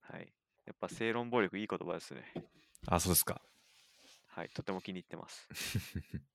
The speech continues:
Speaker 2: あのー、ジャスティスハラスメントっていう言葉もありますからね。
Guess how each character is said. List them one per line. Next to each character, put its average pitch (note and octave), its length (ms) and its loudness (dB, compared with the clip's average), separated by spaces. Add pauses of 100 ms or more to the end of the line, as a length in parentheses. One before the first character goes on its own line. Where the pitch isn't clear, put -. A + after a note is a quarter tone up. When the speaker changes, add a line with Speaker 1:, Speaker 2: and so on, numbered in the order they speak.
(260)
Speaker 2:
あ E2 200 2
の D#2 800 0 (480)
ー、 G2+ 80 0 (600)
ジ - 140 2
ャ F2+ 40 6
ス - 100 0
テ F#2 120 2
ィ - 20 4
ス - 300 4
ハ F#2+ 200 4
ラ F2+ 120 8
ス - 140 0
メ D2+ 140 2
ン D2 60 -4
ト E2+ 120 -2
っ - 40 0
て - 180 -2
い - 20 4
う D2 60 0
言 E2 240 0
葉 D2+ 120 4
も D2+ 120 0
あ D#2 40 2
り D#2 60 0
ま D#2 160 4
す - 80 -10
か D#2 100 2
ら D2 120 0
ね。 D2 340 -2